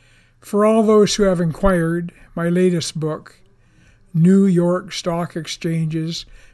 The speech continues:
One hundred and six Best High Dividend Stocks, is now available on Amazon as an ebook and a print book. It is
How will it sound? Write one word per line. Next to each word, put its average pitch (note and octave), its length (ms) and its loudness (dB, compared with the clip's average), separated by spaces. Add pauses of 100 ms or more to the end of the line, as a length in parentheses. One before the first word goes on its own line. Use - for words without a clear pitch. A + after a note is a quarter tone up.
(100)
One E3+ 160 -6
hundred F#3 400 -2
and D#3 260 -6
six - 580 -6
Best E3 540 -8 (260)
High F3 440 -4
Dividend D#3+ 580 -4
Stocks, - 800 -8 (440)
is D3+ 200 -4
now F3 520 -2 (200)
available D#3 720 -4
on D#3+ 220 -6
Amazon D#3 720 -4 (440)
as C#3+ 160 -4
an D3 180 -10
ebook F#3 640 -2 (400)
and E3 180 -6
a D#3+ 280 -6 (100)
print G#3+ 260 -2
book. - 460 -14 (440)
It E3 140 -4
is D#3+ 200 -4